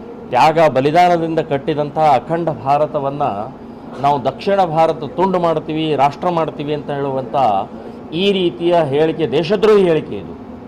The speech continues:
ತುಂಡು ಮಾಡೋಕ್ಕೆ ನಿಮಗೆ ಯಾರು ಹಕ್ಕು ಕೊಟ್ಟಿದ್ದಾರೆ? ಹೀಗೆ ಭಾಷೆ ಹೆಸರಿನಲ್ಲಿ ಅಥವಾ ಇನ್ಯಾವುದೋ ಆರ್ಥಿಕ ಹೆಸರಿನಲ್ಲಿ, ಜಾತಿ ಹೆಸರಿನಲ್ಲಿ ದೇಶವನ್ನು ತುಂಡು ಮಾಡೋದಾದ್ರೆ, ಹಾಗಾದ್ರೆ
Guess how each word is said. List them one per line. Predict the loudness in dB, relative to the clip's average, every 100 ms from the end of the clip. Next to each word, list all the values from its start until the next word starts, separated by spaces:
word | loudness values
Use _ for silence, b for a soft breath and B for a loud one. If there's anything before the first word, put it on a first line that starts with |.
| -18 -16 -16 -16 -10 -2
ತುಂಡು | 2 2
ಮಾಡೋಕ್ಕೆ | 2 2 0
ನಿಮಗೆ | -2 -2 2
ಯಾರು | 4 4
ಹಕ್ಕು | 2 -2 -4
ಕೊಟ್ಟಿದ್ದಾರೆ? | -4 -2 -2 -4 -8 -14 -16 -18 -18 -18 -18 -18 -18 -18 -16 -16 -8 -2
ಹೀಗೆ | 0 0
ಭಾಷೆ | 0 2 4 4 2
ಹೆಸರಿನಲ್ಲಿ | 2 0 -4 -2 0 0 2
ಅಥವಾ | 0 2 2
ಇನ್ಯಾವುದೋ | 2 0 -2 0 4
ಆರ್ಥಿಕ | 6 6 4 0 0
ಹೆಸರಿನಲ್ಲಿ, | 0 -2 -6 -8 -8 -6 -6 -6 -12 -18 -18 -18 -16 -4
ಜಾತಿ | 4 4 4 2
ಹೆಸರಿನಲ್ಲಿ | 2 0 -4 -4 -6 -4 -4 0
ದೇಶವನ್ನು | 0 0 -2 -2 -2
ತುಂಡು | -2 -2 0
ಮಾಡೋದಾದ್ರೆ, | 2 2 0 0 0
ಹಾಗಾದ್ರೆ | 0 0 0